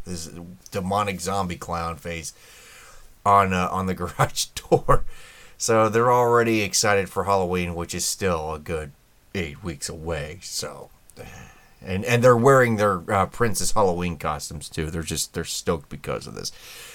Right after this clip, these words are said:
Th-, they've had, uh, I would say, a better weekend so far than I have. Now, now my wife and I did get away this afternoon to grab a bite to eat and do a little window shopping and all that. That was fine. Um,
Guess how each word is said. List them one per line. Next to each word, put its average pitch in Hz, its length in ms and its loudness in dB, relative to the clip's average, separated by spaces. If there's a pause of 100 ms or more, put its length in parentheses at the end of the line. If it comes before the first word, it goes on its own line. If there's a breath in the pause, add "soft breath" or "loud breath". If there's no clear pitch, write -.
(220 loud breath)
Th-, 170 220 4
they've 240 360 6
had, 220 420 6
uh, 139 200 6
I 147 140 4
would 139 160 0
say, 120 300 6
a 104 100 0
better 110 320 0
weekend 98 480 -4
so 98 240 0
far 85 320 -4
than 85 180 -12
I 85 200 -4
have. 78 340 -12
Now, 127 320 2
now 117 180 4
my 107 140 4
wife 165 260 4
and 131 120 0
I 120 100 6
did 104 260 -2
get 98 140 -2
away 87 540 -2 (500)
this 98 220 -4
afternoon 82 800 -4 (680 soft breath)
to - 80 -12
grab 107 260 2
a 101 60 2
bite 92 280 0
to - 140 -12
eat 90 200 -6
and 85 180 -8
do 95 180 -4
a 92 40 -2
little 90 220 4
window 85 340 6
shopping 78 560 -4
and 78 100 -10
all 76 160 -8
that. 78 220 -10
That 101 280 4
was 87 160 -8
fine. 76 380 -12 (800 loud breath)
Um, 104 400 2